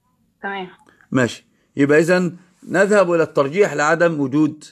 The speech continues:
Speaker 2: سبيل إلى الجمع. مكة والمدينة كيف نجمع بينهما؟ قد يقال إنه تعدد ال-، ال-، ال-، النزول والسبب واحد، وهذا سنبينه إن شاء الله.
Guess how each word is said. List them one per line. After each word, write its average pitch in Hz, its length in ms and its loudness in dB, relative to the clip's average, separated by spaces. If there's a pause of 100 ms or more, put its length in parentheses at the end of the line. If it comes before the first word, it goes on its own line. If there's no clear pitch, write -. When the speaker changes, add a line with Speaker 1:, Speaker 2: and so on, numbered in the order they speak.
(720)
Speaker 2:
سبيل 139 420 2
إلى 139 340 0
الجمع. 117 400 -6 (1200)
مكة 147 260 2
والمدينة 156 240 2
كيف 170 180 0
نجمع 156 320 0
بينهما؟ 135 380 -2 (1600)
قد 127 160 2
يقال 165 440 2
إنه 135 380 -2 (400)
تعدد 147 460 0
ال-، - 180 -8
ال-، 123 520 -6
ال-، 120 360 -4
النزول 127 600 0 (300)
والسبب 160 360 0
واحد، 180 280 -2
وهذا 170 180 0
سنبينه 143 440 -2
إن 117 40 -10
شاء - 160 -8
الله. 107 200 -14